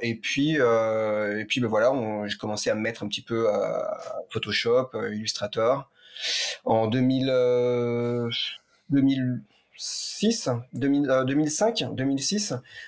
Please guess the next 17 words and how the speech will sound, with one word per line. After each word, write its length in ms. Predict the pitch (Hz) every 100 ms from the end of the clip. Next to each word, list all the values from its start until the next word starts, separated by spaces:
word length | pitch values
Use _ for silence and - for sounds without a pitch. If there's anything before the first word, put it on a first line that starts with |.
| - -
euh, 540 | 113 113 110 110 113
j'ai 180 | 110 120
commencé 480 | 127 135 139 - 147
à 320 | 135 123 123
m'intéresser 540 | 123 123 127 123 123
beaucoup 260 | 123 131 147
à 40 |
After 200 | 127 - 127
Effects. 320 | 123 185 190
Donc 100 | 139
je 80 | -
passais 240 | 123 -
de 100 | 117
longues, 360 | 110 123 143 139
euh, 200 | 131 131
soirées, 560 | - 139 117 123 127 127
euh, 600 | 113 107 104 117 -